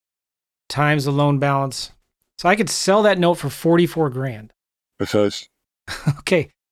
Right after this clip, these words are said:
Speaker 1: The reason I'm doing this, if, is, is that right? So then my profit
Speaker 2: Yep.
Speaker 1: will be forty-four thousand five fifty minus my all-in cash, what I put into the deal. So I could wholesale it and make fifteen grand,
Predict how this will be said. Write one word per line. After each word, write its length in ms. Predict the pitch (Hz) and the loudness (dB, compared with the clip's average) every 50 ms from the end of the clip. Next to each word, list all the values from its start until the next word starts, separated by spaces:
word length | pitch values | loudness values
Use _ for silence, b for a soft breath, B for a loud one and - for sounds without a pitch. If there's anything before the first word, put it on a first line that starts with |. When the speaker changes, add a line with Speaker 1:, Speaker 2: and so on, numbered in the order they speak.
| _ - | _ -8
Speaker 1:
The 60 | 160 | -4
reason 240 | 165 196 226 220 214 | -2 -2 -2 -2 -2
I'm 140 | 202 175 156 | -4 -4 -2
doing 220 | 185 214 220 190 | -2 0 0 0
this, 220 | 160 139 - - - _ _ _ _ _ _ _ _ _ | -2 -2 -4 -8 -14 _ _ _ _ _ _ _ _ _
if, 180 | 180 170 143 - _ _ _ | -4 -4 -4 -6 _ _ _
is, 240 | 370 330 226 - - | -16 -14 -12 -8 -6
is 120 | 165 160 147 | -6 -4 -2
that 180 | 196 240 202 | -2 -4 -2
right? 180 | 190 208 202 180 | -2 -2 -2 -2
So 140 | - - 170 | -4 -4 -2
then 220 | 151 190 196 185 | 0 2 4 4
my 260 | 175 175 185 208 247 | 6 4 4 4 2
profit 680 | 240 - - - 208 233 262 254 - 160 143 135 180 - _ _ _ _ _ - | -2 -2 0 2 4 4 4 2 0 -2 -2 -4 -4 -6 _ _ _ _ _ 0
Speaker 2:
Yep. 160 | - 67 - - _ _ _ _ _ _ _ _ _ - | 0 0 0 -2 _ _ _ _ _ _ _ _ _ 2
Speaker 1:
will 160 | 160 165 160 | 4 4 4
be 320 | 139 165 170 165 165 156 | 4 4 4 4 4 2
forty-four 760 | 147 - - - 165 170 180 190 196 185 - - 185 185 185 | 0 -2 -2 2 4 4 6 4 4 2 2 2 2 2 2
thousand 680 | - - 175 165 165 165 160 151 143 165 165 165 151 - - _ _ _ | 2 2 2 4 4 4 2 2 0 0 -2 -2 -4 -6 -14 _ _ _
five 300 | 156 147 147 156 160 143 | -2 0 0 0 0 -2
fifty 480 | - - 175 165 160 165 - 156 156 151 | -2 0 0 0 0 0 -4 -4 -2 -2
minus 800 | 143 131 139 147 170 185 180 165 143 139 143 143 143 - - _ _ _ _ _ _ _ _ - | -2 0 2 2 4 4 4 2 2 2 0 -2 -4 -6 -10 _ _ _ _ _ _ _ _ -4
my 280 | 139 143 151 165 175 151 - - | 0 2 2 2 2 0 0 2
all-in 560 | 175 165 170 165 160 160 160 160 156 156 156 - _ - | 4 4 6 6 4 4 2 2 0 -2 -4 -6 _ -6
cash, 440 | - 156 151 151 147 147 - - - _ _ _ _ _ _ _ _ - | -2 0 0 0 0 -2 -4 -6 -10 _ _ _ _ _ _ _ _ -6
what 200 | 151 143 156 156 | -2 2 2 2
I 60 | 147 | 2
put 200 | 147 - 160 160 | 2 2 2 2
into 160 | 165 165 151 | 2 2 0
the 100 | 131 131 | -4 -6
deal. 380 | 117 123 120 120 123 143 147 _ _ _ _ _ | -8 -10 -10 -10 -12 -14 -16 _ _ _ _ _
So 260 | - - 180 180 - - 359 - - _ _ _ _ _ _ _ _ _ _ _ _ _ - | -2 0 2 2 0 -2 -8 -16 -20 _ _ _ _ _ _ _ _ _ _ _ _ _ 2
I 160 | 175 202 233 | 4 4 4
could 160 | - 247 202 | 4 4 2
wholesale 520 | 180 143 190 220 233 220 - 208 202 190 185 | 4 4 4 4 4 4 4 2 2 4 2
it 40 | 170 | 2
and 80 | 160 | 2
make 160 | 160 160 151 - | 0 0 0 0
fifteen 540 | - - 214 202 - - 180 175 156 143 | 0 0 0 2 0 -2 -2 0 0 0
grand, 420 | 127 127 123 113 107 110 127 139 | -2 -4 -6 -8 -8 -10 -12 -14